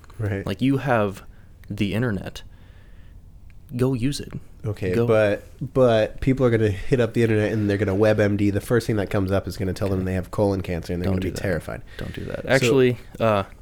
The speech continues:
Speaker 2: if you have any fitness questions, message me on Instagram.
Speaker 1: <laughs>
Speaker 2: I promise that what I've tried to do is have the most nuanced opinion that I
Speaker 1: Right.
Speaker 2: physically can and take everyone into consideration
Speaker 1: Uh-huh.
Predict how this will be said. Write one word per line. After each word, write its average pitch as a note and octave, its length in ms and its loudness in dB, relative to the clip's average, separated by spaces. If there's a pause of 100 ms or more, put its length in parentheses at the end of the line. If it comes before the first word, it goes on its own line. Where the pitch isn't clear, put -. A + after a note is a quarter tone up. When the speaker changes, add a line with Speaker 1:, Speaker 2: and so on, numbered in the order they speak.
(280)
Speaker 2:
if - 220 -4
you A2 80 2
have A#2+ 220 4
any A2 100 4
fitness - 420 2
questions, F2+ 600 -4
message A2 360 0
me G#2+ 120 6
on G#2 80 12
Instagram. G2 640 4
Speaker 1:
<laughs> - 40 0
Speaker 2:
I A#2+ 160 8
promise B2+ 580 2
that G2+ 320 2
what G#2 200 2
I've G#2 320 0
tried G#2+ 180 2
to G2+ 60 0
do G2 160 0
is G2 80 0
have G#2 140 0
the G#2 80 0
most G2 300 0
nuanced G2 460 0
opinion G2 380 -2
that G2 160 -2
I A2+ 60 -4
Speaker 1:
Right. A2 120 2
Speaker 2:
physically G2 320 2
can G2 300 -4
and G2 100 -4
take G2 140 -2
everyone G2 400 -2
into F#2+ 100 -8
consideration G2 680 -2
Speaker 1:
Uh-huh. F#2 100 -2